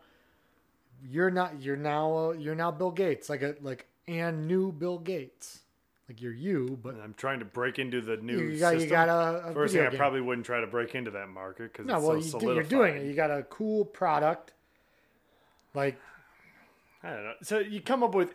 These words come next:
Speaker 2: an name, whatever it is, right? Xbox, PlayStation, uh,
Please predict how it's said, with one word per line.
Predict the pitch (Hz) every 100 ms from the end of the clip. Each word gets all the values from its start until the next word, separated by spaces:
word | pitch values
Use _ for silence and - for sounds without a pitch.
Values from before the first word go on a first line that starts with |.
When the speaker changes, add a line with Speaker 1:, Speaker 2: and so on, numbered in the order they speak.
| -
Speaker 2:
an | 175 160 143
name, | 131 117 98
whatever | 113 131 151 127 127
it | 104
is, | 95 85 - 120
right? | 101 -
Xbox, | 120 120 - 117 - -
PlayStation, | 123 123 - 127 113 - 113 107 - - _ - _ _ -
uh, | 117 104